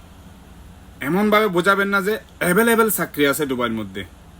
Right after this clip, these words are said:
শারজার মধ্যে, আজমানের মধ্যে। কিন্তু চাকরি থাকলে ভাই, হাজার হাজার মানুষ এখনো বেকার, মানুষ অনেক কষ্টের মধ্যে আছে।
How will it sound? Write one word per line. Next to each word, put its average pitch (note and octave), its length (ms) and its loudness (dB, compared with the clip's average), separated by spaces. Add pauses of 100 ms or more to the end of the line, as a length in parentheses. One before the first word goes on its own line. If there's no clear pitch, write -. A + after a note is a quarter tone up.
(100)
শারজার C#3 540 0
মধ্যে, A#2 240 -4 (360)
আজমানের D#3 480 0
মধ্যে। G2+ 260 -6 (880)
কিন্তু A2 280 -8 (200)
চাকরি B2 320 -6
থাকলে C#3 280 -8
ভাই, D3 160 -6 (160)
হাজার F3+ 360 2
হাজার D3+ 220 -6
মানুষ C3 300 -4
এখনো B2 300 -8
বেকার, A2+ 340 -6 (1000)
মানুষ A#2 360 -6 (880)
অনেক G3+ 200 -4
কষ্টের C3 320 -8
মধ্যে G#2+ 260 -8
আছে। - 200 -10